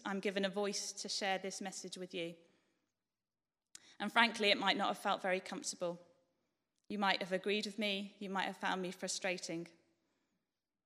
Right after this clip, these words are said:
I have power right now because while I'm doing this, we're not having a conversation.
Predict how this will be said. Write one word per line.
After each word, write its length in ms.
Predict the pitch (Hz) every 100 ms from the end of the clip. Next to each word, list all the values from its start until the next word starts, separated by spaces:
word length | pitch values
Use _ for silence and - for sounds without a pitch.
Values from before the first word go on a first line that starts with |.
| _ _ -
I 140 | 214 214
have 240 | 220 202
power 320 | - 233 214
right 240 | 185 180 180
now 380 | 170 175 190 214 - - _ _ -
because 260 | 208 202
while 180 | 208 202
I'm 140 | 202 196
doing 280 | 202 196
this, 480 | 190 196 175 - - - - _
we're 160 | 208 202
not 200 | 196 185
having 260 | 185 180
a 40 | 175
conversation. 840 | - 185 175 - 185 185 170 170